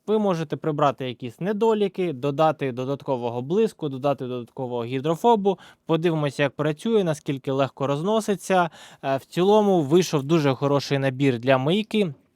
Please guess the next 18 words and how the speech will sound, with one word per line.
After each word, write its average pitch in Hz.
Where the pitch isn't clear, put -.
І 190
зараз 160
я 156
спробую 147
його 143
протестувати. 127
Зараз 151
я 147
вам 143
покажу, 143
е, 131
в 123
якому 151
стані 123
авто, 202
наскільки 147
воно 127
забруднене. 202